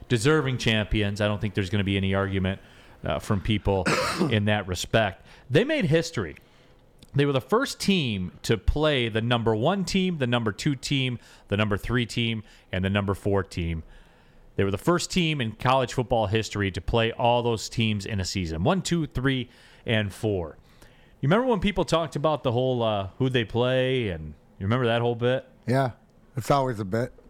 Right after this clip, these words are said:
Speaker 1: Some folks are pretty wrong
Speaker 2: Well,
Speaker 1: about
Speaker 2: here's
Speaker 1: that, huh,
Speaker 2: the
Speaker 1: D-Mac?
Speaker 2: thing. At least it's open, so they're three and one. So somebody can play the first four and sweep 'em all. There's still a record to be made.
Speaker 1: <laughs>
Speaker 2: But, you know, but, uh,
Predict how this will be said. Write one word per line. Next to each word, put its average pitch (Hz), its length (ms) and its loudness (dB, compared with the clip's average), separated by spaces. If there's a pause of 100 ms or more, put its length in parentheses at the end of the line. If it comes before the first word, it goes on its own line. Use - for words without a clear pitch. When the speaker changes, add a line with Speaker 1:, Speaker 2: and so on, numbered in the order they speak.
(180)
Speaker 1:
Some 127 240 -2
folks 127 260 -2
are 104 40 -6
pretty 117 200 0
wrong 107 300 0
Speaker 2:
Well, 160 140 4
Speaker 1:
about 165 60 4
Speaker 2:
here's 196 140 4
Speaker 1:
that, 165 60 0
huh, 156 60 2
Speaker 2:
the 160 80 0
Speaker 1:
D-Mac? 190 180 2
Speaker 2:
thing. 120 320 0
At 123 100 0
least 160 300 0
it's 147 180 2
open, 165 320 0
so 127 200 -2
they're 123 140 0
three 151 360 0
and 123 160 -2
one. 127 500 -2
So - 240 -2
somebody 143 360 0
can 117 140 -4
play 131 220 0
the 107 80 -4
first 120 300 -2
four 135 300 0
and 101 100 -8
sweep 117 260 -4
'em 98 140 -4
all. 135 340 0 (180)
There's 113 160 0
still 139 260 0
a 113 60 -2
record 131 340 2
to 110 100 0
be - 160 2
made. 135 320 2
Speaker 1:
<laughs> - 0 -
Speaker 2:
But, 143 340 2
you 190 60 2
know, 180 220 4
but, 175 220 2
uh, 180 100 0